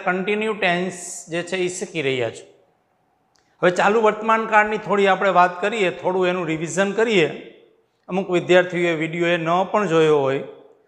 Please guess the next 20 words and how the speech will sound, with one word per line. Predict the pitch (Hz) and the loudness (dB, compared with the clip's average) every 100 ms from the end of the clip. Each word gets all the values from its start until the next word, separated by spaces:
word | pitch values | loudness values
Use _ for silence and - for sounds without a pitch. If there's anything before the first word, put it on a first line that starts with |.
| _ _ 196 | _ _ -8
તો | 196 | 0
ચાલુ | 180 202 214 | 2 4 4
વર્તમાન | 202 214 214 226 202 | 2 0 0 0 2
કાળનું | 208 214 214 190 | 2 2 -2 0
જે | 202 202 | 0 0
કાંઈ | 190 185 165 | -2 0 0
વાક્ય | 160 - 190 175 | -2 -4 -6 -2
જે | 175 170 | -4 -4
છે | 147 147 160 - 160 | -4 -4 -4 -2 -2
એનો | 180 175 - - 202 | -2 -6 -12 -14 -4
યુઝ | 226 247 - - | 0 0 -2 -4
ક્યાં | 185 156 | 0 2
થાય | 143 139 | 2 0
છે, | 143 | -2
તો | - | -4
કે | - 175 | -4 -4
જે | 139 175 185 - | -2 -2 -2 -6
ક્રિયા | 160 165 156 135 | -4 2 2 2
જે | 135 | -4
છે | 110 123 | -6 -6